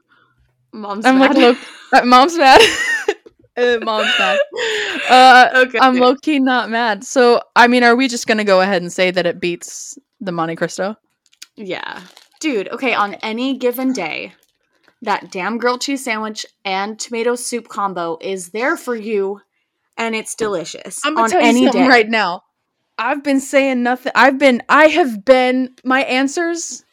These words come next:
Speaker 2: have been all about the, the food, but also the ambiance. And
Speaker 1: Yes.
Speaker 2: when you are sitting at Jolly Holiday and you can hear the music go down Main Street and you can look at the partner statue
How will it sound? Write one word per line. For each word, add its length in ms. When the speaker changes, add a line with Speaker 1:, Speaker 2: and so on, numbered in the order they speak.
Speaker 2:
have 300
been 420
all 220
about 420
the, 140
the 100
food, 560
but 140
also 340
the 220
ambiance. 640
And 340
Speaker 1:
Yes. 440
Speaker 2:
when 340
you 320
are 160
sitting 400
at 100
Jolly 300
Holiday 520
and 200
you 360
can 240
hear 280
the 100
music 360
go 220
down 280
Main 220
Street 320
and 140
you 80
can 160
look 160
at 80
the 60
partner 300
statue 460